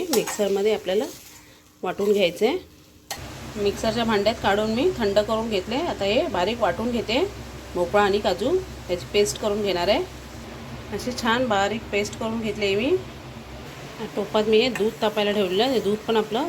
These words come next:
तापलं आहे. त्याच्यात ती पेस्ट टाकते मी, सर्व पेस्ट मी याच्यात घातली आहे आणि मिक्सरचं भांडं पण धुवून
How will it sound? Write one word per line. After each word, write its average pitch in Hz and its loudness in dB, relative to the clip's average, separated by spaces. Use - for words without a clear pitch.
तापलं 196 -2
आहे. 247 2
त्याच्यात 202 -2
ती 247 -2
पेस्ट 208 2
टाकते 190 -2
मी, 214 2
सर्व 214 4
पेस्ट 214 2
मी 214 8
याच्यात 208 4
घातली 202 0
आहे 320 2
आणि 208 -2
मिक्सरचं 208 0
भांडं 185 2
पण 240 0
धुवून 190 4